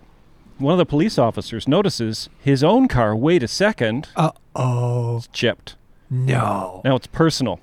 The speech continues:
Speaker 2: Yeah, and now there's three, and now we're really getting into pattern territory,
Speaker 1: Yeah.
Speaker 2: right?
Speaker 1: What happens is, uh, the first thing our brain does is notice a pattern.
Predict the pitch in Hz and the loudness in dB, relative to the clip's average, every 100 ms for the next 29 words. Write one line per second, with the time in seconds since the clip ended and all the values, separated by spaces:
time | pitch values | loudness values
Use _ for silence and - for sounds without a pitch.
0 | - 151 - - 151 156 180 208 185 151 | -4 0 0 -2 0 2 4 4 2 0
1 | - 175 175 196 127 120 - - 151 160 | -4 0 2 2 -2 -8 -6 0 2 4
2 | 196 220 220 190 175 175 180 170 160 151 | 4 4 4 4 4 4 4 2 2 0
3 | 147 139 143 151 151 131 - 117 123 120 | 0 -2 2 4 4 2 0 -2 -4 -10
4 | - 107 113 95 160 - - - - - | -10 -2 0 2 0 -2 -8 -20 -20 -20
5 | - 147 160 170 208 254 160 113 107 110 | -18 -4 0 2 2 4 2 2 0 -2
6 | - - 143 - 147 156 220 214 185 156 | -6 -10 -12 -6 -2 2 2 2 2 4
7 | 135 127 123 113 107 107 - - 110 113 | 4 4 4 4 2 2 -2 -4 -2 0
8 | 101 - - 117 - 95 | -2 -6 -2 -2 -2 -6